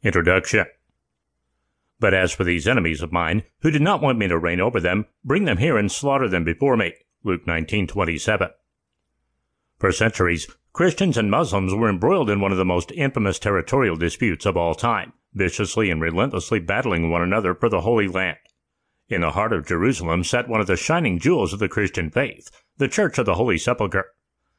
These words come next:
Legend has it that this was where their Savior had been buried before his fabled resurrection. What was more, it was said to house the very cross Jesus Christ had died upon.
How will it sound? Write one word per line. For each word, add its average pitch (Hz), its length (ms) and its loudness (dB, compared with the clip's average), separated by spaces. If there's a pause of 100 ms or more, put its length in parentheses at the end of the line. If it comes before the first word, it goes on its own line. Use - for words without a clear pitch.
(240)
Legend 82 340 0
has 92 260 0
it 85 100 -2
that 82 120 -2
this 101 220 -2
was 110 160 -2
where 95 120 0
their 80 140 0
Savior 113 400 -2
had 90 140 0
been 78 120 -6
buried 95 360 -2
before 113 260 0
his 92 160 -2
fabled 110 320 -2
resurrection. 95 640 -2 (720)
What 101 220 -2
was 78 160 -4
more, 98 360 2 (180)
it 139 80 0
was 135 180 0
said 226 200 0
to 107 60 0
house 156 280 0
the 113 80 0
very 101 240 0
cross 135 420 0
Jesus 95 380 -4
Christ 123 400 -2
had 110 100 0
died 110 220 0
upon. 98 300 -2